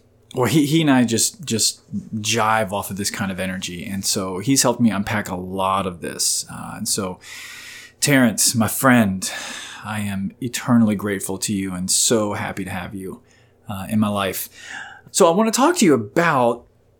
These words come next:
this topic of being found. Being found.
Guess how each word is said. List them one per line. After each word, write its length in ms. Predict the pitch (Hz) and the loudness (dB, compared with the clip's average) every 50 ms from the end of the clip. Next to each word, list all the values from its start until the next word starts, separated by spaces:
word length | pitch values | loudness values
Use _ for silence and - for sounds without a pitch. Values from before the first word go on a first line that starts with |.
| - - | -14 -6
this 160 | - 139 - | -2 0 0
topic 380 | - - 147 156 - 220 214 208 | 2 2 0 0 2 0 2 2
of 120 | 196 151 | 2 2
being 240 | 139 160 156 147 135 | 2 2 4 4 4
found. 880 | 117 - - - 143 120 113 104 95 85 - - - - - - - - - - - - _ _ _ _ _ _ _ - | 2 2 0 0 2 2 2 2 -2 -4 -6 -8 -10 -12 -12 -12 -14 -14 -14 -16 -20 -20 _ _ _ _ _ _ _ 0
Being 480 | - 143 165 180 196 190 190 185 - - | 2 2 4 4 4 4 2 0 -2 -4
found. 1120 | - - - - - - - - - 113 113 110 101 92 85 80 - - - 82 - - | -12 -14 -12 -10 -10 -8 -2 -2 0 0 0 0 -2 -4 -6 -8 -12 -14 -14 -14 -16 -18